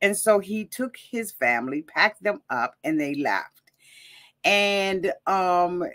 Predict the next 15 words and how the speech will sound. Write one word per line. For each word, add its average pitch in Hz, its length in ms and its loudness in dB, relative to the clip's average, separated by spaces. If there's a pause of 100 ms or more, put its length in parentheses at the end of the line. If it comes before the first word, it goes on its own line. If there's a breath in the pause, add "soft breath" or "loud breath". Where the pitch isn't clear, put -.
(220)
during 269 340 2
this 226 200 -2
time 143 500 -2
period, 131 520 -2 (380 soft breath)
he 151 80 -2
was 135 240 -6
with 226 280 -2
his 180 260 0
wife, 147 320 2 (160)
Sharon, 127 640 -2
of 135 160 -4
thirty 139 380 0
years. 139 680 -4 (460 loud breath)
And 170 480 8
Sharon 208 1000 4